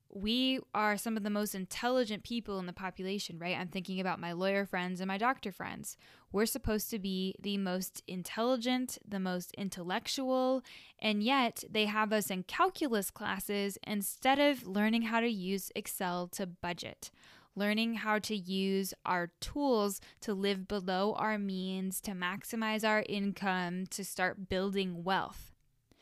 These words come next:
So consequently, another reason why I'm bringing this up are a lot of my mentors are still trying to pay off their medical school debt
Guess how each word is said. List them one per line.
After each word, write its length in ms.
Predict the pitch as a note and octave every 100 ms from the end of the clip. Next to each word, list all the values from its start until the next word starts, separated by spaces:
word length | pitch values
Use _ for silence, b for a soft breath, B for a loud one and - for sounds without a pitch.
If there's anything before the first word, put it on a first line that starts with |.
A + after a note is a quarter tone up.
| B B B B B B
So 360 | - C4+ A#3+
consequently, 880 | A#3 C4 C#4+ D#4+ - G#3 - F3+ A#3 - _ _ _ _ _ _ _ _ _ - - _
another 260 | G#3+ G#3 G3+
reason 220 | G3 F#3
why 80 | F#3
I'm 100 | F3+
bringing 240 | F3 F3
this 220 | E3+ E3+
up 160 | F3 G#3+ - B B B B B
are 260 | - G#3 G#3
a 80 | G3+
lot 240 | G3 G3
of 60 | A3+
my 160 | G#3+
mentors 640 | G#3 G3 B3 F#3+ F3 F3+ -
are 160 | - F3
still 720 | - - G3+ G3 G#3 A3 A3 _
trying 300 | - G#3 F#3+
to 80 | G3
pay 220 | F#3 G3+
off 360 | F#3 F#3+ E3+ F3+
their 120 | F#3
medical 360 | F3+ F#3 G3+ F#3
school 320 | - - F3+
debt 260 | F3 E3